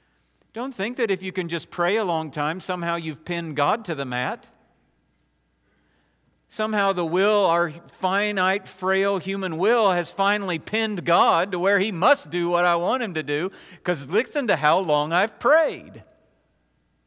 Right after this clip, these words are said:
No, it's not unending prayer. What it is, is relentless prayer. That's the idea.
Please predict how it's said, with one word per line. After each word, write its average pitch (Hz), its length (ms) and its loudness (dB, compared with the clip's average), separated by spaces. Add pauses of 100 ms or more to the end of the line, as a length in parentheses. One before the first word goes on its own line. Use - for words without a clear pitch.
(1700)
No, 104 160 -12
it's 135 180 -10
not 202 320 -4
unending 151 580 -8
prayer. 101 500 -12 (560)
What 127 180 -6
it 151 140 -4
is, 143 540 -2
is 139 280 -8
relentless 123 960 -8
prayer. 71 560 -16 (920)
That's 165 320 -2
the 131 160 -6
idea. 107 540 -10